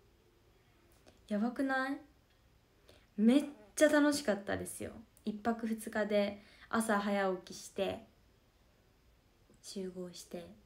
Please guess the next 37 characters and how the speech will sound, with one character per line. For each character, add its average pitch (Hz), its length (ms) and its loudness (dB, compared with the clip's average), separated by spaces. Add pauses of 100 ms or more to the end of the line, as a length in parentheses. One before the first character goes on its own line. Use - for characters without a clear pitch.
(840)
っ - 120 -20
て 190 80 -6
き 185 140 -10
ま 175 120 -10
し - 80 -16
た。 - 100 -18 (240)
本 226 180 4
当 226 100 4
に 220 160 8
修 233 220 2
学 233 240 4
旅 226 120 6
行 196 220 -2
の 180 380 -4
大 220 280 8
き 220 200 0
い 208 40 2
バ 208 160 4
ス 180 460 -4 (100)
に 175 140 -10
乗 170 80 -14
っ 170 40 -16 (200)
て 170 360 -4 (920)
行 175 100 -16
っ - 40 -20
て、 180 500 -4 (1600)
そ - 200 -12
う。 175 200 -10 (2000)
運 202 240 2
動 190 200 2
会 175 280 -10
し - 120 -12
た 175 140 -8
り、 160 760 -8 (1800)
旅 180 100 0
館 180 380 -6
で 175 320 -6